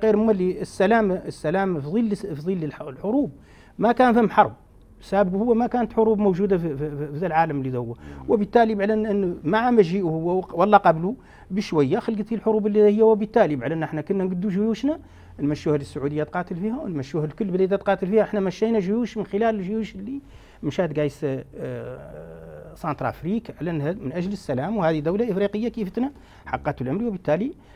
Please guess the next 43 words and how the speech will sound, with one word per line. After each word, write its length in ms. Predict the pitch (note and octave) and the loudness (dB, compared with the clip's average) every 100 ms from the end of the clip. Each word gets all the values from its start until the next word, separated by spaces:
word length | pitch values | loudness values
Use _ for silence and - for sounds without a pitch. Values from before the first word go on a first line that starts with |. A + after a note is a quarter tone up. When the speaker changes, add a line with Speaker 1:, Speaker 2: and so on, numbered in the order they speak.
| - | -4
Speaker 1:
ما 220 | B2 G#3+ | 2 4
فهم 260 | G3 G#3 G#3 | 6 4 2
شيء 380 | - B3 C4+ A3 | 0 -2 -2 0
ي-، 20 | |
ي-، 520 | E3 E3 D#3+ C3 D3 | -2 0 -4 -4 -4
ي-، 240 | C#3+ D3 | -6 -6
ي-، 180 | D3+ C3 | -6 2
يجعلنا 440 | G#3 F3 D#3 D#3+ G3+ | 2 6 6 6 2
بعلن 300 | E3 F#3 F#3+ | -2 -4 -4
أن 240 | F#3+ G3 | -4 -2
ما 120 | G3+ | -2
نساهموا 400 | F#3 A3+ G3+ G#3 | -4 -4 -4 -2
فيها 180 | F#3+ A3+ | -4 -4
به 200 | D#3+ B2 | -6 -6
اللي، 240 | D3+ E3+ E3 - - - | -6 -6 -8 -16 -18 -4
به 160 | G3+ | 0
اللي 160 | A3 G3 | 0 0
في 60 | |
الحقيقة 500 | F3 - - D3 F3+ | -2 -6 -8 -6 -2
هم 140 | F3+ D3 - | -2 -2 -4
إخواننا 420 | C#3 D3+ B2+ C3 | -6 -2 0 0
وفصلوا 380 | A#3 F#3+ - G#3+ | -4 -6 -4 -4
فينا 240 | E3 G#3+ | -2 -2
وساعدناهم. 840 | C4 B3+ B3+ A#3+ - - A3+ A3+ G3+ - - | -2 -4 -8 -10 -8 -8 -6 -6 -8 -12 -6
Speaker 2:
طيب، 140 | F3 | -4
Speaker 1:
آه، 40 | |
Speaker 2:
آه، 160 | F3+ G#3 | -2 0
Speaker 1:
وهذا، 380 | G3+ G3+ A#3+ A#3+ | 2 6 8 8
Speaker 2:
الآن 120 | G#3 | 8
Speaker 1:
وهذا 240 | A3+ B3 | 10 10
Speaker 2:
نعود، 140 | B3 - - - | 8 4 -6 2
Speaker 1:
وراجين 320 | F3+ A#3+ A#3+ | 8 8 8
إن 60 | B3 | 2
شاء 180 | - F#3+ | 6 6
الله 120 | F3 | 6
عنك 100 | G3+ | 4
Speaker 2:
واضح. 120 | A#3+ | 2
Speaker 1:
المساعدة 520 | A3 F#3 D#3 B2+ E3+ | 0 0 2 2 2
Speaker 2:
وصلت 140 | A#3 G#3+ | 0 2
Speaker 1:
على 20 | |
أنها 180 | G#3 A3 | 4 4
Speaker 2:
الفكرة. 220 | G#3+ | 6
Speaker 1:
أن 60 | F#3 | 4